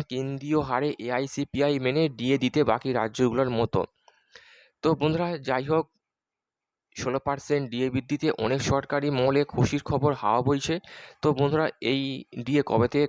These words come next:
কার্যকর হবে, সেটাই দেখার বিষয়। তো আপডেটটি এই পর্যন্তই। কেমন লাগলো কমেন্ট করবেন, লাইক করতে ভুলবেন না। ডিএ সংক্রান্ত পরবর্তী আপডেট পাওয়ার জন্য আমাদের চ্যানেলটিকে সাবস্ক্রাইব করে রাখবেন। Thank you বন্ধুরা, ভিডিওটি দেখার জন্য।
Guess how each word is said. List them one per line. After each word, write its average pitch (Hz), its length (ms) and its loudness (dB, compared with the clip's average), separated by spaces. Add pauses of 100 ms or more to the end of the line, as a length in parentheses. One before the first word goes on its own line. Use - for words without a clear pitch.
কার্যকর 139 420 -2
হবে, 143 180 2
সেটাই 139 300 -2
দেখার 135 240 -2 (100)
বিষয়। 156 260 0 (400)
তো - 80 2 (120)
আপডেটটি 143 460 -2
এই 127 140 -6
পর্যন্তই। 147 580 2
কেমন 123 220 0 (100)
লাগলো 143 260 -2
কমেন্ট 131 300 0
করবেন, 143 240 2
লাইক 123 200 -2
করতে 127 200 0
ভুলবেন 135 400 2
না। 160 80 2 (480)
ডিএ 135 240 2
সংক্রান্ত 143 380 -2 (120)
পরবর্তী 127 340 0 (100)
আপডেট 139 320 -6
পাওয়ার 135 260 0
জন্য 147 160 0 (160)
আমাদের 120 240 2 (100)
চ্যানেলটিকে 120 480 0
সাবস্ক্রাইব 139 440 0
করে 151 180 2
রাখবেন। 143 240 0 (400)
Thank 143 240 2
you 156 140 2
বন্ধুরা, 147 300 4
ভিডিওটি 131 320 2
দেখার 120 340 -2
জন্য। 104 220 -2